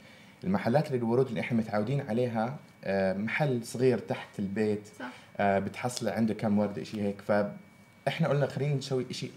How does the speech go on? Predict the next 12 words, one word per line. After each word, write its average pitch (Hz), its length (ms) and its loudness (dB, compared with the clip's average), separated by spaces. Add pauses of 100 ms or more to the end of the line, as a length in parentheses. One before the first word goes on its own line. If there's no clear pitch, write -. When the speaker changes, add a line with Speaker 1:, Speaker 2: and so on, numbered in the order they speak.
Speaker 1:
أفضل 107 340 -2
من 90 100 0
هيك." - 140 -4
Speaker 2:
مم. 214 160 -6 (580)
Speaker 1:
آه، 190 160 2
لأن 143 360 2
نحن 123 200 0
نتفكر 107 400 -2
خاصة 123 360 -2
في 92 100 -4
الخليج، 98 580 -4 (180)
آه، 87 580 -4